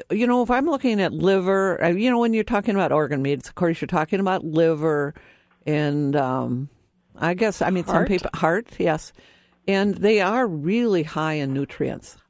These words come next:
Speaker 1: extremely high in nutrients. They're extremely high in vitamin A, for one thing, and that is su-, supports our immune system very much.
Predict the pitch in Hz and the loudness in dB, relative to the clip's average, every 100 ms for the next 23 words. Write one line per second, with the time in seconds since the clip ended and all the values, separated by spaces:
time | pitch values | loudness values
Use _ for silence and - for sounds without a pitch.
0 | _ - 165 - - 208 233 220 175 165 | _ -4 -4 -4 -4 0 2 2 0 0
1 | 147 143 139 143 151 - 151 139 139 151 | -2 -2 -2 0 -2 -2 -2 -2 -2 0
2 | 143 - - - 277 285 190 170 156 151 | 0 -2 -6 -2 0 0 -2 -2 -2 -2
3 | 147 147 143 143 151 131 131 180 170 - | -2 -2 -2 -2 -2 -2 0 0 -2 -6
4 | 135 139 165 156 135 123 - - _ _ | -4 -2 -2 -2 -2 -4 -8 -20 _ _
5 | _ - 151 160 180 208 170 143 143 127 | _ -4 0 2 2 2 0 -2 -8 -10
6 | - - 180 - 160 160 135 - 175 175 | -8 0 0 0 -4 -2 -2 -2 -2 0
7 | 170 151 147 135 147 196 220 - 120 131 | 0 0 0 0 0 0 0 -2 -4 -4
8 | 127 135 131 131 - - | -2 -2 -2 -4 -6 -10